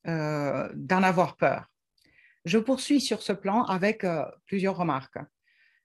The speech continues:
Euh, ce qui de-, devrait changer pour que l'utopie technologique de Bastani prenne forme de manière crédible, c'est précisément la croyance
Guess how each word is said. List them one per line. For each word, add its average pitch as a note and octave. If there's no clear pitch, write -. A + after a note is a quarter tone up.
Euh, D3
ce -
qui C4
de-, G3+
devrait A3
changer A3
pour -
que F3+
l'utopie F#3+
technologique F#3
de E3
Bastani D#3+
prenne E3+
forme F#3+
de D3
manière D#3+
crédible, D#3+
c'est -
précisément A3
la G3+
croyance F3+